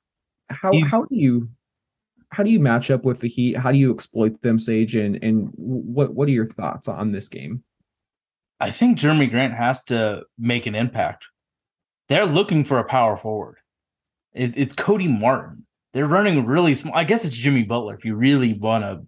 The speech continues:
Speaker 2: be real, but, like, this team has a huge glaring weakness at, at power forward. I think Jeremy Grant has to make an impact. Obviously, Dame versus Kyle Lowry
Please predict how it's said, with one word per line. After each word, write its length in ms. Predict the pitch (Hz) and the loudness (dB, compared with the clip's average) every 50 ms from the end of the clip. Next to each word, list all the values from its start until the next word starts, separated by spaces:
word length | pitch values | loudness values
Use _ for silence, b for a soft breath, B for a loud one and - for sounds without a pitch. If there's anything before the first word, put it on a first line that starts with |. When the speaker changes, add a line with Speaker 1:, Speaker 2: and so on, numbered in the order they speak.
| _ _ _ | _ _ _
Speaker 2:
be 140 | 127 120 113 | 0 0 0
real, 340 | 98 107 120 123 110 101 | 0 0 0 0 0 0
but, 180 | 98 107 110 101 | -2 -4 -4 0
like, 300 | 110 113 113 110 - B B B B B B B B _ | 0 -2 -2 -2 -8 B B B B B B B B _
this 200 | - 147 170 165 | 0 0 0 0
team 300 | - - 190 214 214 202 | 0 0 2 4 4 4
has 200 | 190 170 151 131 | 4 2 2 2
a 60 | 127 120 | 0 -2
huge 360 | - 113 143 160 139 117 - | -2 -2 -2 -2 -2 -4 -8
glaring 480 | - - 117 120 135 147 143 139 131 123 | -6 -4 -2 0 2 2 2 2 2 2
weakness 520 | 117 120 117 117 - 123 117 113 110 - - - _ | 2 2 0 0 -2 -2 -2 -2 -4 -6 -14 -8 _
at, 300 | 117 113 110 107 - - b b b b b _ _ _ _ _ _ _ _ _ _ _ _ _ _ _ _ _ _ | -2 0 0 -2 -4 -8 b b b b b _ _ _ _ _ _ _ _ _ _ _ _ _ _ _ _ _ _
at 180 | 127 123 - | -4 -4 -4
power 300 | - - 123 117 123 123 | -2 0 2 2 2 0
forward. 240 | - - 127 135 120 | 0 0 0 2 2
I 80 | 107 110 | 2 0
think 240 | - 165 160 131 107 | 2 0 0 0 0
Jeremy 240 | 127 135 143 147 | 0 2 2 2
Grant 220 | 123 135 143 135 113 | 2 2 0 0 0
has 240 | 123 127 131 127 - | 0 -2 -2 -2 -4
to 120 | 139 123 | -6 -6
make 240 | 110 113 120 120 117 | -2 -2 -2 -2 -2
an 100 | 117 107 | -2 -2
impact. 520 | 104 117 113 117 120 117 117 117 - - _ _ _ _ _ _ _ | -2 -4 -2 0 0 0 0 0 -2 -10 _ _ _ _ _ _ _
Obviously, 480 | - 131 165 175 196 175 - 180 156 135 | 0 2 2 2 0 0 0 -2 -2 -2
Dame 540 | 113 120 113 110 117 120 127 123 123 113 | -2 -4 -4 -2 0 0 2 2 0 0
versus 200 | 104 123 113 - | 0 -2 -4 -4
Kyle 300 | - - 120 120 120 117 | -4 -2 0 0 2 2
Lowry 640 | 107 104 101 113 117 117 120 120 120 120 120 117 | 2 2 2 4 2 2 2 2 2 0 0 -4